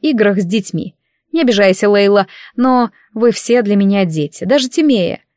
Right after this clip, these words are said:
Хоть и мнит она себя взрослой опытной ведьмой, а присмотрись повнимательнее. Как есть девчонка, которая пытается всему миру доказать,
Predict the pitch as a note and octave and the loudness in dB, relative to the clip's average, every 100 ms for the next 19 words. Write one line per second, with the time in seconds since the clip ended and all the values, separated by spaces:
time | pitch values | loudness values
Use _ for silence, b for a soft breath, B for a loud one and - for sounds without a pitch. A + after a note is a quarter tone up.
0 | _ _ _ - F#4 - D#4 C#4+ E4+ F#4 | _ _ _ -4 -4 0 2 4 2 2
1 | A#3 G#3+ G#3+ G#3+ G3+ G#3+ D4 B3 G#3 A3+ | 0 0 0 2 4 2 2 2 2 0
2 | - G3+ F#3+ F#3+ F#3 G3 F#3 B B B | -2 0 2 2 2 0 -2 B B B
3 | B3+ C4 B3+ B3 _ C4 A#3+ B3 B3 C4+ | -2 0 0 -2 _ -2 0 0 0 -2
4 | D#4 - A3+ G#3+ G#3 G3 C4 - F#3+ F#3 | -4 -2 -2 0 2 2 0 -2 -2 -4
5 | F3+ F#3+ _ - E4+ - E4 F4 C4 G#3 | -6 -10 _ -8 -6 0 0 2 0 0
6 | - - C#4 C4+ A#3 F#3+ G3 G#3 G#3 G3 | -2 0 2 2 2 0 0 2 0 0
7 | G3 G#3+ G3+ G3 - F#3+ F#3 G#3 D#4+ F4 | 0 0 0 -4 -2 0 2 2 2 2
8 | B3+ A#3 G3 F3+ F#3+ C#4 - | 0 -2 -2 0 0 -2 -4